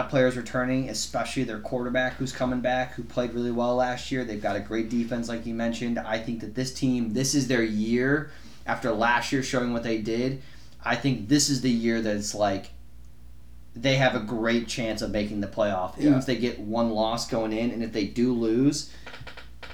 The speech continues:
Speaker 1: they've gotta lose one of their early games. Um,
Speaker 2: This is the one. <laughs>
Speaker 1: it, it's gotta be this one, uh, because they don't, their toughest opponent won't be until they play
Speaker 2: U S C and Oregon.
Speaker 1: U S C,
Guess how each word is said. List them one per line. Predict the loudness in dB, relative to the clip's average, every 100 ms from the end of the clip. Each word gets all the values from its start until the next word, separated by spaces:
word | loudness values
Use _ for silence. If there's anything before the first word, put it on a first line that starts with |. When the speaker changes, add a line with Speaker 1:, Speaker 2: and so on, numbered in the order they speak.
| -14 -14 -12 2
Speaker 1:
they've | 6 8
gotta | 8 10
lose | 10 10 8
one | 4 4
of | 6
their | 6
early | 4 4 6 6
games. | 4 4 2 0 -4 -10 -14 -14 -14 -2
Um, | 2 4 4 2
Speaker 2:
This | 0 -2
is | -4 -6
the | -6
one. | -4 -6 -8 -8 -6 -8 -10
<laughs> | -16 -16 -12 4
Speaker 1:
it, | 6 6 4
it's | 2 4
gotta | 4 6 8
be | 8
this | 8 6
one, | 6 6 4 0 -12 -14 -14 -12
uh, | -10 -8 2
because | 4 6 6
they | 8
don't, | 8 8 4 -6 -4
their | 6 6 6
toughest | 2 0 0
opponent | -4 0 4 6 4 2 -6
won't | 2 4 4 6
be | 4 6
until | 4 4 2
they | 2
play | 2 2 6 6 4 -2
Speaker 2:
U | -8
S | -6
C | -6
and | -6
Oregon. | 2 6
Speaker 1:
U | 8
S | 6 4
C, | 6 6 6